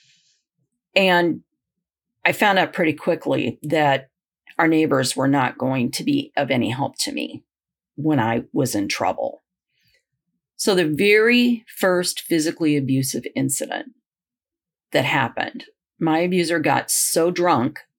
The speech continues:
that he didn't recognize who I was. He thought I was just some woman he'd picked up. He kept questioning, "Who are you? Why are you here?" You know, and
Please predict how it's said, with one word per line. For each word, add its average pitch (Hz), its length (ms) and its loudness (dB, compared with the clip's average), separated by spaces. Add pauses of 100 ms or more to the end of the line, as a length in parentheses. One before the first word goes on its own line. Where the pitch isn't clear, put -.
(140)
that 147 200 2
he 208 160 -2
didn't 202 340 0
recognize 139 1040 0 (240)
who 165 160 2
I 139 120 2
was. 147 560 0
He 175 120 -2
thought 175 220 2
I 165 80 4
was 147 180 0
just 156 300 0
some 160 240 2
woman 151 360 2
he'd 143 280 0 (420)
picked - 300 -2
up. 127 240 0 (1040)
He 170 320 2
kept 170 240 -2
questioning, 143 560 0
"Who 180 300 -2
are 202 180 4
you? 131 240 2
Why 147 280 2
are 175 120 2
you 175 220 0
here?" 196 480 0 (260)
You 165 180 0
know, - 340 -2 (520)
and 180 240 2